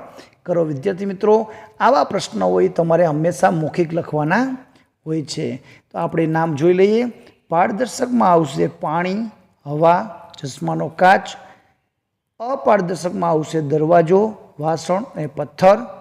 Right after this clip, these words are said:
અને પારભાષકમાં આવશે ડોહળું પાણી, દૂધિયો કાચ અને તેલિયો કાગળ. તો આ રીતે જવાબ લખવાના છે. સત્તરમો પ્રશ્ન છે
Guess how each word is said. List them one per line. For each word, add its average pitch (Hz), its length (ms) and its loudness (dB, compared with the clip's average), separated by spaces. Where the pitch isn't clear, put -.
અને 160 80 -14
પારભાષકમાં 180 840 0
આવશે 165 340 -2
ડોહળું 151 440 0
પાણી, 180 400 -2
દૂધિયો 151 400 -4
કાચ 175 360 0
અને 160 160 -6
તેલિયો 156 460 2
કાગળ. 143 540 -8
તો - 180 -12
આ 170 140 6
રીતે 165 280 0
જવાબ 151 340 0
લખવાના 156 460 -2
છે. 156 160 -14
સત્તરમો 247 420 -2
પ્રશ્ન 202 440 -4
છે 165 240 2